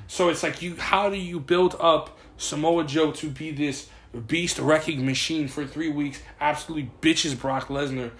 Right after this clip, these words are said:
chokes him out about three times, looks for the fight, brings the fight to him, the bell rings, and he's just ain't, he just ain't shit.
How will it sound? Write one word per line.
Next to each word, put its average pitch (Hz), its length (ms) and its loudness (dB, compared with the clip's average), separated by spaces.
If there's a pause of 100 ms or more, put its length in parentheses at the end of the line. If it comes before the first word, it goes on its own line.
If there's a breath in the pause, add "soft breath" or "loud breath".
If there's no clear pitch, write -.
(180 loud breath)
chokes 185 320 0
him 160 120 2
out 170 140 8
about 135 280 0
three 156 220 0
times, 147 520 -4 (220 loud breath)
looks 185 320 4
for 180 160 0
the 143 140 0
fight, 156 380 2 (260 loud breath)
brings 190 220 2
the 170 120 4
fight 170 260 2
to 151 100 -6
him, 165 360 0 (240 loud breath)
the 147 80 0
bell 185 280 8
rings, 160 360 4
and 143 240 2
he's 135 300 -2
just - 480 -4
ain't, 117 240 -14
he - 400 -2
just 127 200 -4
ain't 98 100 -10
shit. - 340 -4